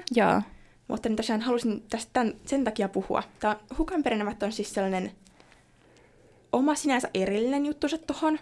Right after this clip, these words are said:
Speaker 2: mutta siinä on samoja hahmoja ja
Speaker 1: Joo.
Speaker 2: sama maailma. Ja kuulemma kirjailijan itsensä mukaan, niin sen voi lukea joko niin kuin kaikkien kolmen, kolmen kirjan jälkeen, tai sit voi lukea niin kuin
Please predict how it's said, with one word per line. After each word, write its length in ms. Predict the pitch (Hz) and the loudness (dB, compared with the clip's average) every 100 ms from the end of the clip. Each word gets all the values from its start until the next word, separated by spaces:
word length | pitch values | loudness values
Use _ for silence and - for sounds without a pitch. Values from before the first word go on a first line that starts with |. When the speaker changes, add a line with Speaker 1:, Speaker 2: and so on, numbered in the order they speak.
| - | -4
Speaker 2:
mutta 200 | 208 220 | -4 -2
siinä 180 | 220 185 | 0 0
on 60 | |
samoja 280 | - 233 196 | 0 0 0
hahmoja 520 | 220 180 214 185 180 | 0 0 0 -2 0
ja 180 | 180 196 | 0 2
Speaker 1:
Joo. 220 | 190 - 214 - - - | 4 2 0 -10 -14 -2
Speaker 2:
sama 200 | 196 180 | 0 2
maailma. 520 | 180 175 185 202 - - - _ 202 | 0 0 0 0 -4 -20 -20 _ -2
Ja 240 | 185 - - - - - - - | 0 0 -6 -20 -20 -20 -20 -2
kuulemma 600 | 269 277 247 208 190 - - _ - | 2 4 4 2 0 -4 -20 _ -14
kirjailijan 380 | - 196 185 208 | -6 -2 0 0
itsensä 240 | 285 330 262 | -2 0 0
mukaan, 460 | 226 226 214 208 - - - - - _ - | 0 0 -2 -2 -6 -16 -20 -20 -20 _ -2
niin 340 | 208 190 - - | 0 0 -2 -2
sen 220 | 208 196 | 0 4
voi 180 | 262 285 | 4 4
lukea 340 | 277 - 202 | 2 2 2
joko 260 | 180 180 180 | 2 2 0
niin 240 | 175 180 | 0 -2
kuin 220 | 185 180 | 0 -2
kaikkien 460 | 180 202 208 180 180 | 0 -2 0 -2 0
kolmen, 380 | 190 185 180 185 - - - | 2 0 0 -4 -10 -20 -14
kolmen 280 | - 202 185 | -4 -2 -2
kirjan 260 | 185 175 185 | -2 -4 -2
jälkeen, 440 | 196 - - 190 | -2 -2 -2 -2
tai 160 | - 208 | -2 -2
sit 140 | - | 0
voi 120 | 190 | 2
lukea 300 | 185 185 180 | 2 2 -2
niin 200 | 185 175 | -2 -6
kuin 240 | 185 - | -4 -6